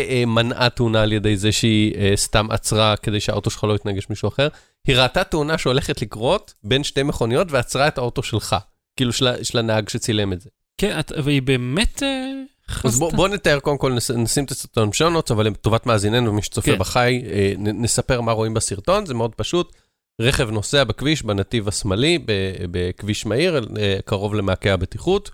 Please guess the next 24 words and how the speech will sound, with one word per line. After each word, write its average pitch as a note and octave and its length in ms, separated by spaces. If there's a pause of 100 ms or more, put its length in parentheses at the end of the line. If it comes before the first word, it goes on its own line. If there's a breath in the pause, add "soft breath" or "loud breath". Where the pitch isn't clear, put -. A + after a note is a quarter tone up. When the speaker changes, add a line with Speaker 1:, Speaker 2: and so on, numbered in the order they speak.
(140)
Speaker 2:
מהמם. C#3 240 (500)
Speaker 1:
אה, G#2+ 280
לפניו, A#2 600
אה, A2 60
אה, F#2+ 600
נוסע G#2+ 560
רכב, G2+ 500
אה, F#2 140
נוסף, F3+ 560 (180)
Speaker 2:
מהמם. D3 220 (460)
Speaker 1:
ובאיזשהו A2 600
שלב E3 380
הוא A#2+ 320
מתנגש, A#2 520
הוא A#2 100
מנסה G#2 260
לעקוף C#3 440
או A3+ 60
משהו? A#3 460
Speaker 2:
כן, G3 160
מה, D#3+ 220
מה E3 140
שקרה F3 420
שהרי, C3 440